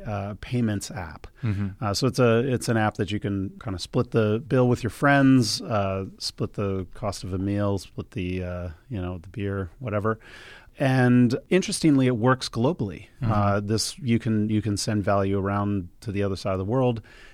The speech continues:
Speaker 1: You can do so for free. It doesn't cost you. There's not a transaction fee. And you can also change currency for free. Uh, or, or probably more <laughs> accurately, I should say, at the mid rate, whatever the mid rate is. So,
Speaker 2: Mm-hmm.
Speaker 1: uh, you could go back and forth a thousand times and you're, you're,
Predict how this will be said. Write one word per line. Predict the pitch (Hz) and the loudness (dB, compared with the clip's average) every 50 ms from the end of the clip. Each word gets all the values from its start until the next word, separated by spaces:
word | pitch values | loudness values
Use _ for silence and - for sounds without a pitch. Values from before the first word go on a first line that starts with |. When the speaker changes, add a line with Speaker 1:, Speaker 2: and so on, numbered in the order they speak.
| - - | -8 0
Speaker 1:
You | 123 117 113 | 0 0 2
can | - - 117 110 104 | 2 2 2 2 4
do | 92 110 113 | 4 2 2
so | 107 - - 120 107 104 104 | 2 0 2 2 2 2 2
for | - - - 101 | 0 -2 -4 -4
free. | - - - 117 123 147 160 - - - | -4 -2 0 0 0 0 -2 -6 -14 -12
It | - | -6
doesn't | - 107 92 104 98 | -4 -4 -2 -4 -6
cost | - - - 113 104 - - - | -6 -6 -2 -2 -2 -2 -2 -4
you. | 113 | -4
There's | 92 92 | -2 -2
not | 107 107 101 95 | -2 -2 0 -2
a | 90 87 | -2 -4
transaction | - - - 117 101 98 90 101 104 101 - 127 | -6 -8 -6 -4 -2 -2 0 -2 -2 -2 -4 -8
fee. | 110 - 135 127 | -4 -2 -2 0
And | 127 113 113 113 | 0 0 0 2
you | 107 113 | 0 0
can | - - 113 | -2 -2 -4
also | - - 151 165 - - 156 123 | -2 0 -2 -2 0 -2 -2 -2
change | - - - - - 123 123 120 113 - - | -4 -4 -8 -6 -2 -2 0 -2 -2 -4 -6
currency | - - 147 131 98 - - - 82 78 | -6 -4 -2 -2 -2 -4 -6 -8 -8 -10
for | 78 - - - | -10 -12 -12 -14
free. | - - - 113 80 71 85 - _ - - - - - - - - - - | -14 -12 -12 -12 -12 -12 -14 -20 _ -20 -20 -20 -20 -20 -20 -20 -18 -10 -6
Uh, | 107 92 92 - | -4 -4 -4 -4
or, | - 110 101 95 - | -4 -6 -6 -4 -4
or | 110 104 107 - - 110 104 107 123 - - | -4 -6 -6 -6 -8 -8 -4 -4 -4 -4 -6
probably | - - 165 143 135 120 | -6 -4 0 2 2 2
more | 104 104 107 - | 2 2 0 0
<laughs> | 135 101 110 | 0 -2 -2
accurately, | - - 120 110 107 101 107 104 | -2 -2 -4 -2 0 0 0 0
I | 95 | 0
should | 92 - - - | -2 -4 -6 -6
say, | - 101 87 - - - - - - | -6 -6 -6 -6 -12 -20 -20 -16 -8
at | - 123 113 - | -4 -4 -4 0
the | - | 0
mid | 123 113 113 117 120 113 95 | 2 4 4 4 4 2 0
rate, | 92 90 82 78 - - - - | -2 -6 -6 -8 -12 -12 -6 -2
whatever | 117 110 110 101 104 101 | 0 0 0 0 0 0
the | 98 | 0
mid | 98 104 104 87 | 0 0 -2 -2
rate | 90 90 82 80 | -4 -8 -8 -8
is. | 82 80 80 - | -12 -14 -12 -10
So, | - - - 113 | -10 -6 -2 0
Speaker 2:
Mm-hmm. | 123 120 107 110 110 104 98 - - 123 | 2 2 4 2 2 0 0 -6 -8 -8
Speaker 1:
uh, | 101 | -6
you | 95 95 | -6 -4
could | 98 - 127 | -2 -2 4
go | 110 139 127 | 4 4 4
back | 110 120 113 117 - - | 6 4 2 2 2 0
and | 107 98 | -4 -4
forth | - - 120 107 - - | -2 -2 -2 -2 0 -2
a | 104 | -6
thousand | - - 110 104 104 87 101 101 | -2 0 2 2 2 2 0 -4
times | - - - 110 101 98 98 90 | -4 -4 -6 -4 -2 -2 -2 -4
and | 95 95 90 | -4 -4 -4
you're, | 87 87 87 87 | -6 -6 -8 -8
you're, | - 98 95 90 87 87 82 | -6 -6 -6 -6 -6 -6 -8